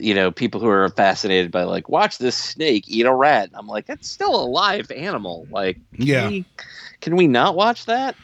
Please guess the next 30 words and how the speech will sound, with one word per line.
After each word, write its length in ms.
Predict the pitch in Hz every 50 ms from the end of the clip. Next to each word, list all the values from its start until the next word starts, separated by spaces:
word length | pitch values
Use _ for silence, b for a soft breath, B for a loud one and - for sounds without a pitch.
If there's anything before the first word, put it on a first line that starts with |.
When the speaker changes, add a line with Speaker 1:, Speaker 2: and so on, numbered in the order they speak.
| 165 147 131
Speaker 1:
Like, 200 | 131 123 - -
Speaker 2:
But 100 | 135 135
Speaker 1:
I, 160 | 139 175 -
Speaker 2:
you're 180 | 185 208 214
Speaker 1:
I, 40 | 202
Speaker 2:
like, 140 | 196 180 139
Speaker 1:
I'm 200 | 139 147 165 175
Speaker 2:
"But 100 | 202 196
this 140 | 196 226 -
Speaker 1:
perfectly 120 | 240 233 233
Speaker 2:
innocent 200 | 226 - 226 220
Speaker 1:
good. 60 | 208 220
Speaker 2:
animal 280 | 220 220 196 196 180 170
was 140 | 170 165
named 240 | 160 180 175 180 175
after 280 | 180 175 170 - - 165
your 160 | 156 151 156
ex." 280 | 160 151 - - - 123
All 100 | 151 180
right, 220 | 190 190 170 175 -
eat 140 | 175 185 196
it 80 | 214
up. 380 | 240 240 214 - - _ _ -
This 200 | 170 185 - -
is 120 | 202 202
the, 260 | 214 - - - 165
<laughs> 0 |
you 640 | 139 - 156 160 - - - 165 160 - 151 190 196
know, 200 | 202 202 190 170
like, 220 | 156 147 139 -